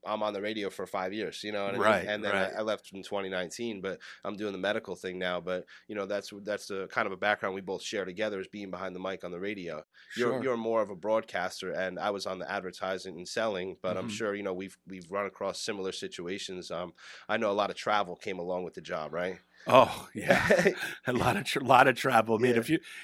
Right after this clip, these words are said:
Speaker 2: if you have a hockey team, I've been there, <laughs> including college and, and then in the American League, you know, riding the buses. There was no, no flights.
Speaker 1: Sure.
Speaker 2: Well, the, uh, maybe occasionally out to, like, Newfoundland. You had to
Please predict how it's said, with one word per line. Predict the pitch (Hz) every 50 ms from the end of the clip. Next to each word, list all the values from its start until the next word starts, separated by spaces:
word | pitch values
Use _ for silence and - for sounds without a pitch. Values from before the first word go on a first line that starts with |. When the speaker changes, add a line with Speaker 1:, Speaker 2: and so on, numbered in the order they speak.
| - - -
Speaker 2:
if | 160 - - 165
you | 180 160
have | 170 170 160
a | 151
hockey | 135 151 147 156 - - 139
team, | 120 - 143 131 127 127
I've | 127 127 123 120 117
been | 123 123 117
there, | 117 110 98 120 123 - - 131 - - 160 151 127 143 160 - - 151 - - - -
<laughs> | - - -
including | 117 113 - 147 143 139 135 123
college | 117 - 135 127 123 127 127 127 127 120 120 110 113
and, | 107 104 101 104 101 - - - - - - - - - -
and | 120 117
then | 120 120 123
in | 120
the | 120 117
American | 120 120 120 123 127 123 - 135 123 117
League, | 117 117 117 113 113 131 143
you | 110 110
know, | 110 104
riding | 107 113 113 113 117 117 117
the | 113 107
buses. | 104 107 110 104 - - 113 107 98 107
There | 107 110
was | 110 104 107 127
no, | 127 110 135 135 - 117 127 - -
no | - 131 110 127 127 117
flights. | - - 123 110 107 104 95 - - - - - -
Speaker 1:
Sure. | - - - 208 196 190
Speaker 2:
Well, | 180 170 165 160 156
the, | 147 160 - -
uh, | 175 139 - _ _
maybe | 156 139 151 143 131 120 113
occasionally | 107 - 120 117 113 104 - 107 104 101
out | 104 101 -
to, | - 110
like, | - - -
Newfoundland. | - 101 107 110 - - 104 95 95 95 101 95 95 95
You | 95 - -
had | 98 - -
to | - 95